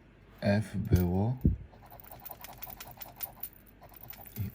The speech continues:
O. Ale nie było W. Otwock. Owoc. To liczymy. Raz, dwa, trzy,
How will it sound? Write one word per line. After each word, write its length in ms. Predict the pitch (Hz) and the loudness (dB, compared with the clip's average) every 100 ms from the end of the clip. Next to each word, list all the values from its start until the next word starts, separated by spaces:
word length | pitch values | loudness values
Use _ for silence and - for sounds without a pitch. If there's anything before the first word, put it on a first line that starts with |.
| - | 0
O. 340 | 98 98 120 151 - - - - - - - - - - - - - - - - - - - - 98 | 2 4 2 2 0 0 -10 -20 -20 -20 -20 -20 -20 -20 -20 -20 -20 -20 -20 0 4 4 2 -2 0
Ale 160 | 98 | 4
nie 120 | 98 | 4
było 340 | 95 101 101 92 | 4 2 2 0
W. 500 | 87 90 87 87 117 175 - - - - - - - - - - - - - - - - - - - | -2 -2 0 2 2 2 -4 -12 -12 -16 -20 -20 -20 -20 -20 -20 -20 -20 -20 -20 -20 -20 -20 -10 -2
Otwock. 1120 | 98 - - - 120 127 - - - - - - - - - - - _ _ _ _ _ _ _ _ _ _ _ _ _ - | -2 -2 -10 -4 -2 -2 -6 -14 -14 -14 -18 -2 2 2 -2 -20 -20 _ _ _ _ _ _ _ _ _ _ _ _ _ -20
Owoc. 1200 | - 98 95 95 95 104 117 127 - - - - - - - - - - _ _ _ _ - - - - - | -2 0 2 0 0 0 0 0 -8 -16 -12 -6 0 2 2 0 -12 -20 _ _ _ _ -20 -20 -20 -20 -10
To 100 | - | -2
liczymy. 360 | 110 - 95 87 | 0 4 4 6
Raz, 400 | 92 117 151 - | 4 2 0 -6
dwa, 720 | 98 92 90 87 87 90 110 156 - - - - | -4 -4 -4 -2 0 2 2 0 -4 -14 -20 -20
trzy, 640 | - - - - 98 107 | -8 -4 -2 0 0 2